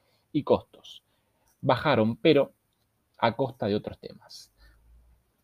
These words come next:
Bueno, acá hay algunas noticias. Eh, por ejemplo, México denunció a China de desplazar las exportaciones textiles mexicanas en el mercado estadounidense. Han tenido que bajar los precios de los productos mexicanos para poder competir con China.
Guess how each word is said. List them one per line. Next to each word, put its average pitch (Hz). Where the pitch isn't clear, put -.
Bueno, 87
acá 104
hay 104
algunas -
noticias. 98
Eh, 92
por 92
ejemplo, 101
México 113
denunció 95
a 110
China 107
de 92
desplazar 87
las 95
exportaciones 92
textiles 95
mexicanas 120
en 90
el 87
mercado 101
estadounidense. 110
Han 120
tenido 120
que 104
bajar 98
los 104
precios 117
de 104
los 92
productos 98
mexicanos 104
para 92
poder 95
competir 92
con -
China. -